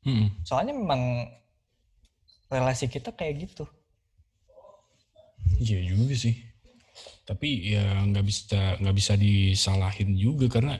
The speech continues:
Speaker 1: ya ekonomi kita sekarang lagi, lagi berantakan banget. Ya nggak cuma di Indonesia doang gitu ya, tapi di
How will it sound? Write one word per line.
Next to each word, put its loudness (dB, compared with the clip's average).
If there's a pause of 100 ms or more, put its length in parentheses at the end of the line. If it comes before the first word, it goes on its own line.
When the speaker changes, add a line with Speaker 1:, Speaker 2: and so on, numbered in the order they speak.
(200)
Speaker 1:
ya 4
ekonomi 6
kita 2
sekarang 0
lagi, 4 (920)
lagi 0
berantakan 4
banget. 2 (100)
Ya 4
nggak 4
cuma 4
di 6
Indonesia 4
doang 4
gitu 2
ya, 2
tapi -2
di 4